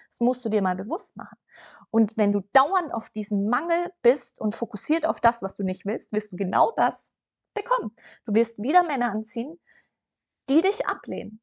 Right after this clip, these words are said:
in irgendeiner Form. Das heißt, fang an, da in dir was zu shiften.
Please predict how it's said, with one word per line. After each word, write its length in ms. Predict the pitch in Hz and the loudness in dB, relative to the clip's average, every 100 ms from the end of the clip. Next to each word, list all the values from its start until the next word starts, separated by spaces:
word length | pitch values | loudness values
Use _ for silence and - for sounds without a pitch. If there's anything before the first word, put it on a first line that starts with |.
| _ - | _ -6
in 140 | 220 | -2
irgendeiner 360 | 349 381 349 339 | 0 0 -2 -4
Form. 420 | - - 214 233 _ _ _ _ | -4 -6 -6 -14 _ _ _ _
Das 200 | - - | -12 -8
heißt, 360 | 262 262 277 - | -4 -4 -4 0
fang 240 | 262 285 | 2 2
an, 240 | - 247 247 | -2 -4 0
da 120 | 226 | 0
in 320 | 220 277 285 | 2 -2 -2
dir 180 | 247 247 | -2 0
was 200 | 226 226 | 0 -4
zu 100 | 226 | -8
shiften. 580 | - 247 - 233 269 | -2 -2 -2 -8 -8